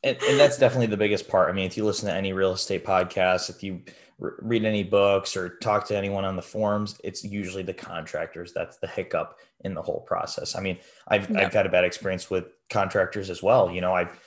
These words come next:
Speaker 1: switched out two, three contractors before on one project just because I kept running into issues, and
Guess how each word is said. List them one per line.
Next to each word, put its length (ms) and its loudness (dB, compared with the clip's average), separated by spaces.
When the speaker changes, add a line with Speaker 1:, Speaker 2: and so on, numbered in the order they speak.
Speaker 1:
switched 360 -4
out 260 4
two, 260 0
three 440 0
contractors 600 -2
before 400 -4
on 80 -4
one 160 -4
project 480 2
just 160 -8
because 180 -6
I 60 -4
kept 240 -4
running 220 -4
into 200 -4
issues, 420 -4
and 220 -8